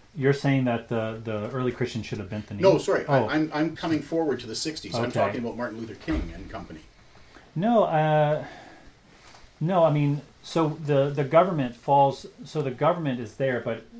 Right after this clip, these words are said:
Speaker 1: but Paul would say not only that there needs to be a respect for authority, but it needs to be a respect under, um, of authority under God. And so if the government is, um, so there's a sense of honoring the government.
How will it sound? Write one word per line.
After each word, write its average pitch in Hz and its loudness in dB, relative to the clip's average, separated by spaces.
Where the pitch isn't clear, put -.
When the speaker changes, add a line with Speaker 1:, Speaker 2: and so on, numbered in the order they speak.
Speaker 1:
but 131 -6
Paul 160 0
would 131 -4
say 120 -6
not 127 -2
only 123 0
that 113 -6
there 113 -8
needs 110 -6
to 101 -14
be 107 -8
a 101 -8
respect 95 -8
for 139 -4
authority, 135 -8
but 127 0
it 139 -4
needs 156 -2
to 156 -6
be 139 -4
a 131 -2
respect 123 -4
under, 127 -6
um, 117 -6
of 117 -6
authority 117 -4
under 131 -4
God. 85 -12
And 123 -4
so 127 2
if 135 -2
the 131 -4
government 139 -2
is, 123 -4
um, 110 -8
so 147 -2
there's 143 2
a 123 -4
sense 175 -6
of 131 -6
honoring 139 0
the 107 -6
government. 117 -4